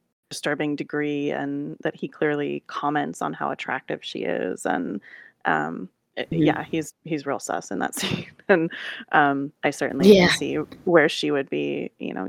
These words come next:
Speaker 1: doing everything in her power to, to kind of get out of that and marrying up, um, you know, there isn't much up from, from the hand of the king, and she's sort of taking the one, one out that she has to, to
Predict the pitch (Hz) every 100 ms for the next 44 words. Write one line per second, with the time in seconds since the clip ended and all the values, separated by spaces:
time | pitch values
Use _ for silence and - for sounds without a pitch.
0 | - 175 156 - 127 160 151 147 - 92
1 | 92 - - 104 - - - 165 160 -
2 | 160 180 170 160 160 160 160 156 151 147
3 | - 160 156 - - - - - 151 147
4 | - 160 147 156 151 147 139 147 147 -
5 | 151 - - 156 151 160 - _ - 147
6 | 147 151 147 151 156 - 156 151 165 170
7 | - 180 - 151 - 143 - - - 156
8 | 151 147 151 151 156 165 - 151 151 135
9 | 147 147 - _ _ _ - - - -
10 | - 151 160 175 - _ - 165